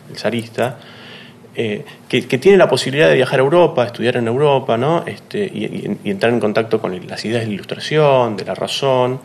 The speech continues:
y después vuelve a Rusia, ¿no? Y se encuentra con instituciones tan irracionales como la servidumbre, por ejemplo, o el propio zarismo, ¿no? Este, de modo que, eh, se empieza a consolidar un grupo que, este, se encarga del trabajo intelectual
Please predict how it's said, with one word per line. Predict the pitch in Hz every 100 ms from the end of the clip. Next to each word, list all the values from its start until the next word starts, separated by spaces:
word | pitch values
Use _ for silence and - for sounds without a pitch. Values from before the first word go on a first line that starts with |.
| - - - -
y | 127
después | 143 156 214
vuelve | 196 208 147 117
a |
Rusia, | 117 117 - 117
¿no? | 139
Y | 170
se | 156
encuentra | 127 151 165 156 135
con | 139 156
instituciones | - - - - 147 156 - - - - - - - - - -
tan | 165 190
irracionales | 143 120 117 131 147 139
como | 113 98
la |
servidumbre, | 98 113 117 139 156 143 107
por | -
ejemplo, | - 117 117 104
o | 98
el | -
propio | 104 104
zarismo, | - 117 120 113 - -
¿no? | 139 185 - - - -
Este, | - 117
de | 131
modo | 180 185 175
que, | 165 175 -
eh, | 117 117 113 107 - - - -
se | -
empieza | 131 175 185
a |
consolidar | 143 131 139 143 160
un | 151
grupo | 170 208 185 135
que, | - 135 151 - - 107
este, | - 110 - -
se | -
encarga | 113 117 170 175 156
del | 117 -
trabajo | 127 -
intelectual | 123 104 98 - 165 151 139 151